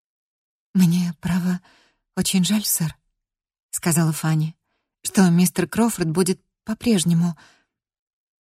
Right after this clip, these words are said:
Я знаю, что для меня это весьма лестно, и чувствую, что не заслуживаю такой чести,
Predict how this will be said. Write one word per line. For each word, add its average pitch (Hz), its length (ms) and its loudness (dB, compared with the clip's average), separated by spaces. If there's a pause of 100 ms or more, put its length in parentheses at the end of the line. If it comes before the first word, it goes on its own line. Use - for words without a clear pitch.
(200)
Я 214 200 6
знаю, 202 340 8
что 180 240 -4
для 180 140 0
меня 185 300 2
это 180 120 -6
весьма 175 340 -2
лестно, 190 520 -2 (480)
и 202 160 0
чувствую, 196 400 0
что - 160 -4
не 190 120 6
заслуживаю 185 640 2
такой 175 280 -4
чести, 185 520 -2